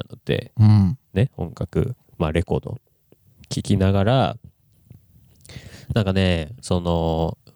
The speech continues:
Speaker 1: なんて言うんだろう。あのー、ブックオフとかさ、俺家の近くにあるからさ、
Speaker 2: うん。
Speaker 1: こう若干こう昔話題になってた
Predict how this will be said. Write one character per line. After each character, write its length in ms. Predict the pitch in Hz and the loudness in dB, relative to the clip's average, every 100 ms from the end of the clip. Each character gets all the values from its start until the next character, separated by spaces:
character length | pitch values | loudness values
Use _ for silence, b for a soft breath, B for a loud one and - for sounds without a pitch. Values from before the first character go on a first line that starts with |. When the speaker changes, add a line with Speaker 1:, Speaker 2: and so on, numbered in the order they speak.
| _ _ - - _ - - - - _ - | _ _ -20 -20 _ -10 -2 -2 -2 _ -4
Speaker 1:
な 100 | 101 | -4
ん 40 | |
て 80 | 90 | -4
言 20 | |
う 0 | |
ん 20 | |
だ 80 | 73 | -8
ろ 140 | - - _ | -10 -14 _
う。 60 | 90 | -2
あ 60 | 80 | -2
の 960 | 78 78 80 80 78 76 78 76 78 _ _ _ _ _ _ | -2 -4 -6 -6 -6 -6 -4 -6 -8 _ _ _ _ _ _
ー、 40 | - | -6
ブ 60 | |
ッ 20 | 113 | -2
ク 180 | - | 2
オ 60 | 190 | 4
フ 80 | 139 | 2
と 80 | 110 | -2
か 120 | - | -2
さ、 160 | 87 | 0
俺 240 | 87 107 104 | 2 2 2
家 240 | 110 123 | 2 2
の 120 | 123 | 2
近 220 | 120 - 120 | 0 -2 -2
く 140 | 85 | -2
に 80 | 80 | -2
あ 60 | |
る 80 | 82 | -2
か 100 | - | -4
ら 80 | - | -8
さ、 300 | - 80 76 - | -4 -4 -4 2
Speaker 2:
う 60 | 139 | 4
ん。 140 | 107 - _ _ _ _ _ - | 4 0 _ _ _ _ _ -6
Speaker 1:
こ 120 | 98 | -4
う 20 | - | 0
若 120 | 113 - | -2 0
干 260 | 139 143 | 2 2
こ 340 | - 143 139 135 | 2 2 2 2
う 40 | |
昔 640 | 131 123 127 - 123 123 | 2 2 0 2 4 4
話 140 | 113 113 | 4 4
題 180 | 117 113 | 2 2
に 60 | |
な 80 | 110 | 0
っ 40 | |
て 140 | - 95 | -2 -4
た 400 | - 73 71 | -2 -4 -4